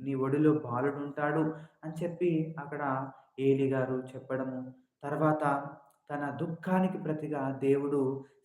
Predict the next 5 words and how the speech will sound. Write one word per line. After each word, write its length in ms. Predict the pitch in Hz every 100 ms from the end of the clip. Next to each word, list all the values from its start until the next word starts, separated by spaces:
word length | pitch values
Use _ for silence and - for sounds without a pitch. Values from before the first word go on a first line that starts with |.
| -
సమూయేలును 960 | 156 147 160 170 180 185 175 151 151 156 - - _ 131
అక్కడ 440 | 127 131 123 127 131 - _ -
మనము 380 | 123 127 127 127
హన్నా 420 | 127 127 127 127
గారికి 600 | 127 127 123 127 123 120